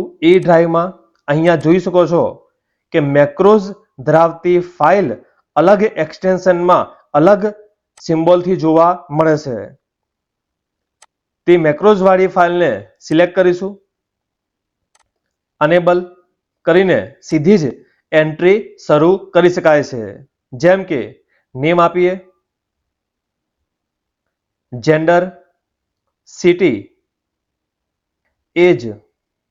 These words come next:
મોબાઈલ નંબર. સેવ ડેટા ક્લિક કરતા જ સંજયની ઇન્ફોર્મેશન એડ થયેલી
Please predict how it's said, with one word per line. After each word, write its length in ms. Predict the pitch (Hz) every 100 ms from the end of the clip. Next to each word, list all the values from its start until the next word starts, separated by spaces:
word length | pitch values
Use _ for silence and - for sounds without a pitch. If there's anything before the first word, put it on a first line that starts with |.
| _ _ _ _ _ _ _ _ _ _ _ _ _
મોબાઈલ 320 | 147 160 226 147
નંબર. 260 | 131 117 104 117 _ _ _ _ _ _ _ _ _ _ _ _ _ _ _ _ _ _ _ _ -
સેવ 240 | 170 180 185 190 _ -
ડેટા 340 | 156 156 127 98 104 _ -
ક્લિક 260 | 175 175
કરતા 320 | 151 131 190 196
જ 20 | 139 101 _ _ _ -
સંજયની 680 | 151 147 175 175 180 185 - 147
ઇન્ફોર્મેશન 680 | 135 165 160 156 170 165 165 135 156
એડ 180 | 156 160
થયેલી 400 | 151 151 156